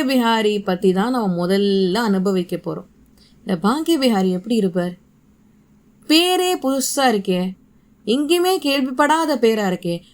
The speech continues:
ராதா வல்லப்லால், தாமோதர்லால் இதெல்லாம் கூட அங்க இங்க தொட்டு ஏதாவது ஒரு உபன்யாசத்துல கேட்டிருப்போம். இந்த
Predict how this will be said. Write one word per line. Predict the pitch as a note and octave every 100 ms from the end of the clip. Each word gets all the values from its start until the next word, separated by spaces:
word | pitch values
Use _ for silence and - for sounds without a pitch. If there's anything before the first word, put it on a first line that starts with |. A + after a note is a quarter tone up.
| _ -
ராதா | F#3 F#3+ A3+
வல்லப்லால், | A3+ A3+ A#3 A3 A#3 A#3+ A3+
தாமோதர்லால் | A3+ A#3 A#3+ A#3 A#3+ A#3 B3 A3
இதெல்லாம் | F#3+ A3 B3+ C4
கூட | C#4+ D#4
அங்க | A#3+ A#3 A#3+ C4
இங்க | C4 C#4+ D4
தொட்டு | C4 B3 C#4
ஏதாவது | A#3+ A3+ A#3+ C#4+
ஒரு | C4
உபன்யாசத்துல | A#3+ B3+ B3+ A#3 G#3+ G3+
கேட்டிருப்போம். | G#3+ G3+ F3+ E3+ - _ - _
இந்த | -